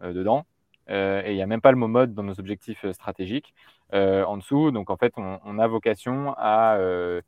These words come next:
à, à être un, à, sur le très long terme, à, à être un, un acteur incontournable,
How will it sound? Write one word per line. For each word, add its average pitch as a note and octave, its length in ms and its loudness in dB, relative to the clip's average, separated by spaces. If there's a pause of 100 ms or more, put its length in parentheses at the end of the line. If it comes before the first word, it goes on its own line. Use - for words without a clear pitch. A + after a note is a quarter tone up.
(360)
à, G#2 180 2
à G#2+ 320 4
être - 220 0
un, F#2+ 400 -6 (340)
à, - 160 -12 (180)
sur - 180 -10
le G2+ 80 -4
très A#2 180 0
long A2 160 -2
terme, C3 280 6
à, G2+ 320 0
à G#2+ 240 -2
être A#2 220 -4
un, G2 220 -4
un G2+ 280 -6
acteur G#2+ 320 2
incontournable, A2+ 800 0